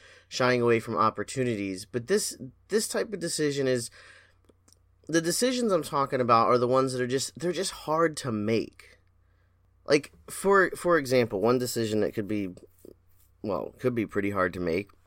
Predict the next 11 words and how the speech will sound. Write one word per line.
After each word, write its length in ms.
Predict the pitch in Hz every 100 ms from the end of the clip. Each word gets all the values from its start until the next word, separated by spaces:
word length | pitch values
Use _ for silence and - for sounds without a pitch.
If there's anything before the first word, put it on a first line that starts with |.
| _ _ _ _ _ _ _ -
is 440 | 143 151 143 - -
something 480 | 123 151 - 165 151
as 100 | 143
simple 480 | 160 156 156 151 -
as 360 | 139 147 143
what 160 | 139 151
to 120 | -
do 120 | 147
next. 560 | 151 135 160 - - - - - - - -
You 80 | 107
know, 240 | 120